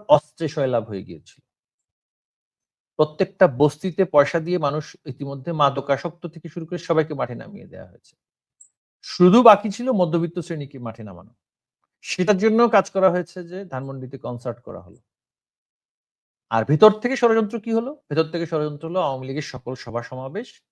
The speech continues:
আমরা, আহ, না করার জন্য অনুরোধ আসলো, সুপারিশ আসলো নানান ধরনের সংস্থা থেকে, নেতৃবৃন্দ থেকেও যদি বলি, তো সেগুলো ছিল। এটা একটা কম-, কম্বাইন্ড প্যাকেজ ছিল জননেত্রী শেখ হাসিনার সরকারকে উৎখাত করার জন্য।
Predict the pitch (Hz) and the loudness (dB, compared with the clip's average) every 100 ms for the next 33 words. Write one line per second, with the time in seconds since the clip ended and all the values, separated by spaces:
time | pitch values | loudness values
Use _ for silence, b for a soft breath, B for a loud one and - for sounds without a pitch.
0 | _ - 110 160 254 _ _ _ _ _ | _ -16 -12 -12 -12 _ _ _ _ _
1 | _ _ _ _ _ _ 90 92 87 - | _ _ _ _ _ _ -20 -18 -18 -20
2 | _ _ _ _ - 127 151 156 196 202 | _ _ _ _ -2 2 4 8 8 8
3 | 196 202 208 247 147 151 156 165 156 127 | 4 2 0 -2 -2 0 2 2 2 0
4 | - 120 120 170 170 180 165 120 104 - | -2 -14 -8 -2 2 2 0 -6 -10 -16
5 | 104 - _ 123 135 151 170 170 170 165 | -18 -20 _ -8 -2 -2 -2 -2 -4 -4
6 | 165 156 143 135 - 147 - 117 117 139 | -6 -8 -12 -12 -10 -12 -12 -14 -12 -10
7 | 139 127 143 135 131 135 143 127 117 101 | -12 -10 -8 -8 -10 -12 -10 -10 -10 -14
8 | 95 95 131 - _ _ _ _ - 190 | -14 -14 -14 -18 _ _ _ _ -4 2
9 | 196 185 185 - 143 147 _ _ _ 143 | 4 4 4 0 -8 -12 _ _ _ 2
10 | 196 196 226 214 - _ 175 170 160 - | 2 6 4 4 -2 _ 4 4 4 -8
11 | _ _ 131 - 147 151 185 202 190 - | _ _ -20 0 0 4 4 4 2 0
12 | 139 185 151 - - 110 - _ _ _ | 2 2 0 -6 -14 -14 -14 _ _ _
13 | _ _ _ _ _ _ _ _ - 127 | _ _ _ _ _ _ _ _ -6 -6
14 | 127 131 123 127 131 - 143 - 135 135 | -6 -12 -14 -12 -12 -12 -14 -8 -8 -4
15 | 131 135 127 - 110 - 101 92 92 95 | -6 -4 -10 -10 -18 -16 -14 -14 -14 -20